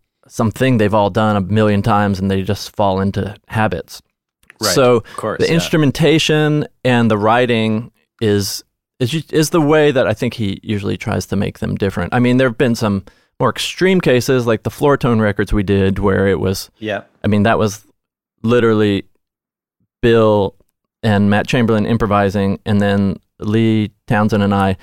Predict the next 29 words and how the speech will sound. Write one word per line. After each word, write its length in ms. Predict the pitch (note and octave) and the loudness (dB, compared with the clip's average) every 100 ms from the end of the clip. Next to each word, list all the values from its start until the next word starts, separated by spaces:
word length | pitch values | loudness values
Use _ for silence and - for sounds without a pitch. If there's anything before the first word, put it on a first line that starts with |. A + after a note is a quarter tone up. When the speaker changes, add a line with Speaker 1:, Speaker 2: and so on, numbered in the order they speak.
| - _ _ _ | -18 _ _ _
Speaker 1:
taking 360 | - G#2 A2+ G#2+ | -2 0 0 0
the 80 | |
stuff 460 | G2 - - G#2+ G2 | -2 -8 -2 -2 0
away 500 | G2+ G#2 G2 F#2+ F#2+ | 0 2 2 2 0
and 260 | G2+ F#2+ - | 0 -4 -4
chopping 380 | - G2 - G#2 | -2 -2 0 0
it 100 | G2+ | 2
up 280 | F#2+ - - | 0 0 -4
and 400 | - F#2+ F#2 F#2+ - _ _ | -2 -2 0 -2 -6 _ _
making 600 | G#2+ G#2 G#2 F#2+ G2 G2 - _ _ _ | -2 0 0 0 0 -2 -8 _ _ _
kind 200 | - G2 | -6 -2
of 80 | G2 | 0
little 220 | G2 F#2 - | 0 -2 -8
forms 720 | - - D3+ D#3 A2+ A3+ - - _ _ _ | -20 0 2 4 2 0 -2 -14 _ _ _
of 320 | - G2 F#2 - | -2 -2 -2 -2
pieces 520 | G3+ A3+ B2+ A#2+ - _ _ | 0 2 2 2 -4 _ _
based 280 | B2 A#2+ - | 0 0 2
on 240 | A#2 A2+ | 0 2
little 160 | A2 G#2+ | -2 -6
sections 440 | - D3+ - B2 | -2 -2 0 -2
that 140 | A#2 F#2+ | 0 0
we 80 | G#2+ | 2
liked, 400 | G#2 G#2+ - - _ _ _ _ _ _ | 2 0 -4 -20 _ _ _ _ _ _
and 440 | A#2+ A2+ A2 G#2+ - _ | 0 2 2 0 -2 _
then 500 | A2+ A#2 B2 A#2+ A2+ - _ _ _ | -4 0 2 2 0 -4 _ _ _
bringing 240 | C3+ B2+ | 0 2
that 180 | B2 A2+ | 2 0
to 60 | A#2+ | -2
Bill. 600 | G2 A2+ A2+ A2 G#2+ - | 0 4 4 4 2 -2